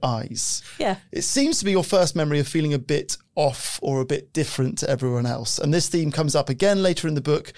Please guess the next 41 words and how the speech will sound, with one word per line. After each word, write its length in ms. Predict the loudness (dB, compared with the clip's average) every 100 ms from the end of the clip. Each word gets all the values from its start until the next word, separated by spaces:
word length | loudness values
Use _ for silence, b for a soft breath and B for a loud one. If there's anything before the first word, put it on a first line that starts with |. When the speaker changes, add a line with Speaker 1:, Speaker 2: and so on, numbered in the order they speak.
| B
Speaker 1:
during 240 | -4 0 2
your 140 | 0
first 360 | -2 -2 -2 -4
taste 400 | -6 -6 -8 -8
of 100 | -6
alcohol. 560 | -4 -4 -6 -8 -10 -12 _ B B B
You 200 | 0 4
write, 380 | 4 2 -2 -8 _ -6
"The 80 |
flavour 440 | -2 2 4 4 4
was 200 | 2 2
rank, 400 | 2 0 -4 -6
but 120 | 0
that 160 | 2 2
was 100 | 2
irrelevant. 680 | 2 4 2 -2 -6 -8 -4
I 140 | 0 2
was 160 | 2 2
after 260 | 0 0 -2
accolades, 680 | -2 0 -2 -2 -4 -6 -4
a 40 |
story 560 | -2 0 2 2 2 2
and 100 | 0
a 40 |
few 200 | 0 0
high 220 | 2 2 0
fives. 580 | 0 -2 -4 -4 -6 -6 B B B
Drinking 560 | 0 2 4 2 0 -2 2
made 200 | 2 2
me 120 | -2
part 360 | 2 2 2
of 60 | -4
something, 520 | -4 -4 -6 -10 -12 _ -12
accepted. 720 | -6 -2 -2 -2 -4 -4 -8 B B B
I 80 | -4
gritted 360 | 0 2 2 0
my 140 | 0
teeth, 320 | 0 0 0
shook 260 | 0 -2 -2
my 180 | 0 0
head 280 | -2 -4